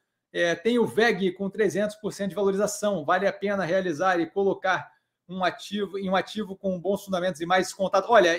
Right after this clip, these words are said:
eu, pelas análises que você vê minha de veg no canal, eu acho que esse é o direcionamento, certo? Eu não vejo, a operação é claramente muito positiva,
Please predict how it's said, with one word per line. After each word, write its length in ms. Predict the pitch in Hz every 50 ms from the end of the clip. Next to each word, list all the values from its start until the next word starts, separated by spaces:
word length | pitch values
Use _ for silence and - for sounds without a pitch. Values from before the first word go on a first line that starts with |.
| 185
eu, 320 | 208 220 254 285 285 269 - - _ _ _ _ _ _ - - 175 135
pelas 300 | - 202 262 269 254 175
análises 320 | 190 185 185 190 180 160 -
que 80 | -
você 100 | - 180
vê 140 | 170 160 170
minha 160 | 165 180 180
de 100 | 165 139
veg 320 | 127 127 170 175 180 160 160 156
no 60 | 151
canal, 380 | 190 185 180 202 220 202 - - - _ _ _ _ _ _ _ -
eu 140 | 170 170 185
acho 180 | 202 185 -
que 120 | - 185 175
esse 280 | 214 220 214 - -
é 80 | 202 196
o 220 | 185 180 190 208
direcionamento, 640 | 208 175 202 208 - - 220 220 202 160 139 123 127
certo? 200 | - 135 131 123
Eu 80 | 151 165
não 80 | 165
vejo, 220 | 139 170 190 165 156
a 60 | 151
operação 380 | 143 143 165 156 151 - 196 190
é 60 | 170
claramente 600 | - - 196 220 220 202 165 151 156 151 147 143
muito 160 | 147 143 143
positiva, 420 | - 160 147 - - 233 247 254